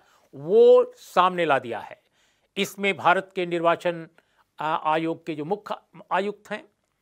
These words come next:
सुशील चंद्रा, वह भी एक सदस्य थे।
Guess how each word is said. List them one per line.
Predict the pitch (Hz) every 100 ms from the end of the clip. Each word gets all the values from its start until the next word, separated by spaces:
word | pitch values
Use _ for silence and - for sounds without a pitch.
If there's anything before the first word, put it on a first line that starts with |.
| _
सुशील | _ 202 254 269
चंद्रा, | 214 170 139 113 - - _ _
वह | 123 131
भी | 127 185 190 -
एक | 180 175
सदस्य | 175 180 180
थे। | 180 196